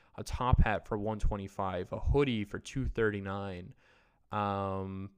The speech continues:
I mean, V R is getting picked apart. Like, V R is just getting slammed this morning, it looks like. Um,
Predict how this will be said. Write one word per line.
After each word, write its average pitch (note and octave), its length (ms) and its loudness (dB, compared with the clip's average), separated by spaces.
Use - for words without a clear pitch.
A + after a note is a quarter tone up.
I A#2 80 0
mean, A2 360 0
V B2+ 260 0
R A#2+ 220 6
is A2+ 100 0
getting G#2 240 -4
picked - 260 4
apart. G2 500 2
Like, F#2 180 -8
V C#3+ 200 -2
R D3+ 140 6
is A#2+ 100 -2
just A#2 200 -8
getting G2+ 320 -6
slammed A#2 800 -2
this G2 220 -2
morning, G2 240 -4
it F#2+ 80 -8
looks G2+ 240 -10
like. G2+ 300 -10
Um, G#2 800 0